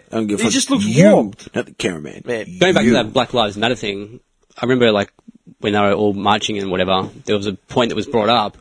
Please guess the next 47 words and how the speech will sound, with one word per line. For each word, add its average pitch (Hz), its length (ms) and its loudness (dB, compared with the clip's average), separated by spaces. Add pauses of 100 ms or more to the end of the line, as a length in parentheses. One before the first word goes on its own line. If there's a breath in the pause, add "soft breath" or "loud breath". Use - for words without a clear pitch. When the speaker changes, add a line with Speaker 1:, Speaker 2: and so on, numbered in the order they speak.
(520 soft breath)
Speaker 3:
Like, 117 140 0
they 147 100 6
were, 196 100 2
they 156 140 4
were 175 100 4
blocking 127 380 0
roads, 101 400 4
dude. 95 260 -2
Like, 98 340 -4
Speaker 2:
Yeah. 220 220 4 (640)
Speaker 3:
so, 120 420 2 (1400)
I 127 80 0
think 151 160 2
they 135 80 4
went 123 120 4
about 113 200 2
it 107 80 -6
in 123 80 -10
the 110 40 -2
wrong 107 140 -2
way 104 220 0
because, 117 420 -4
like, 110 140 0
they're 135 160 2
blocking 117 360 -2
roads. 107 400 2
Like, 101 200 0
what 113 100 2
if 107 80 -4
someone's 101 500 -4 (400)
needs 104 200 2
to 113 60 -2
get 110 100 0
to 107 60 -6
the 92 60 -6
hospital 107 600 -4
and 107 80 -2
they 101 80 2
can't 101 320 -2
because - 180 -16
the 101 60 -12
bloads, 98 340 0 (160)
road's 101 220 4
blocked 156 320 4
by 190 160 4
these 190 100 6
Speaker 2:
Oh, 170 200 6